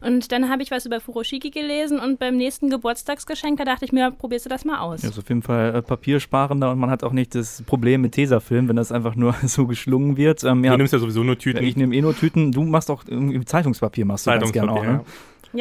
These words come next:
Speaker 1: Ja, das ist auf jeden Fall auch eine schöne Idee mit Zeitungspapier. Ähm, mit den Furoshiki, Furoshiki-Tüchern kann man aber auch komplett auf das Papier verzichten und man hat eben nicht dieses Geknitter und, ähm, Kleber und so weiter. Und die Tücher kann man halt auch immer wieder verwenden und dann auch weitergeben.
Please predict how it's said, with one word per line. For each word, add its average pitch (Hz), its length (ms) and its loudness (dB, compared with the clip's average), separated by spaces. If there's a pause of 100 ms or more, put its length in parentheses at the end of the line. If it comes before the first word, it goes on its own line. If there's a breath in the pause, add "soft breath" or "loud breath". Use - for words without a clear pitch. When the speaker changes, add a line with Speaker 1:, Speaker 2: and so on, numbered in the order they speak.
Speaker 1:
Ja, - 0 -
das 240 180 -4
ist 285 60 0
auf 277 160 0
jeden 269 100 0
Fall 277 180 -2
auch 262 60 2
eine 269 140 0
schöne 233 220 -2
Idee 226 260 -4
mit 220 180 -4
Zeitungspapier. 226 720 -4 (400 loud breath)
Ähm, 247 220 2
mit 262 100 0
den 262 320 0
Furoshiki, 294 480 -6 (100)
Furoshiki-Tüchern 294 1120 -4
kann 262 160 -2
man 247 120 0
aber 226 280 -2
auch 226 180 -6
komplett 247 320 -6
auf 185 120 -8
das 190 140 -10
Papier 214 320 -8
verzichten 226 440 -8
und 202 120 -8
man 220 120 -2
hat 226 120 -4
eben 220 160 -2
nicht 247 180 -2
dieses 214 220 -10
Geknitter 247 640 -2
und, 220 280 -6
ähm, 214 480 -4
Kleber 240 460 -2
und 220 140 -6
so 208 80 -14
weiter. 202 380 -4 (320 soft breath)
Und 240 160 2
die 233 60 -6
Tücher 262 340 -2
kann 254 220 -4
man 240 120 -4
halt 262 160 -6
auch 247 80 -6
immer 262 220 0
wieder 262 180 2
verwenden 208 500 -4
und 202 120 -8
dann 196 100 -4
auch 226 160 -4
weitergeben. 190 600 -6